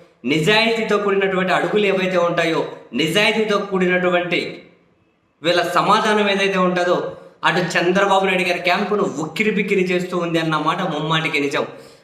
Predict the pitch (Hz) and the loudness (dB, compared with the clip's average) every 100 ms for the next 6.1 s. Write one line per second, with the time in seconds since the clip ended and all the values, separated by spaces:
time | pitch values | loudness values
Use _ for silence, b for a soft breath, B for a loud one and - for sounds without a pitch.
0 | _ 160 180 180 175 180 180 180 170 175 | _ 2 4 2 2 2 2 0 0 0
1 | 175 175 160 180 202 202 233 190 170 180 | 2 0 0 0 0 0 -2 0 0 2
2 | 180 180 175 170 165 170 170 170 170 180 | 2 2 0 0 0 0 -2 0 0 0
3 | 175 175 175 160 165 170 196 190 214 226 | -2 -2 -6 -4 -4 -2 -2 0 0 0
4 | 180 175 175 175 160 170 160 165 160 160 | 0 0 -2 -4 -2 -2 0 -2 -4 -6
5 | 165 170 165 165 165 165 175 185 208 208 | -6 -6 -2 -4 -4 -4 -2 0 0 0
6 | 214 | -2